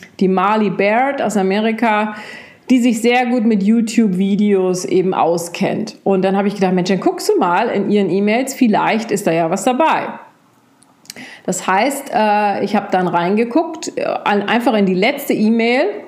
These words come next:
und tatsächlich hatte sie selbstverständlich ein Video,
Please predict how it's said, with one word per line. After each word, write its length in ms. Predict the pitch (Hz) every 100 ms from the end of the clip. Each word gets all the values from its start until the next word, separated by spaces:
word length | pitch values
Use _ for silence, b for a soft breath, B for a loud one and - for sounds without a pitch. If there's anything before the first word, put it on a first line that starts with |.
| - -
und 400 | 247 240 226 -
tatsächlich 800 | 240 220 220 233 254 262 269
hatte 240 | 226 233 214
sie 480 | 202 220 220 220 - - _ _ -
selbstverständlich 840 | 233 262 349 277 233 208 208 240
ein 200 | 220 196
Video, 580 | 214 220 240 226 233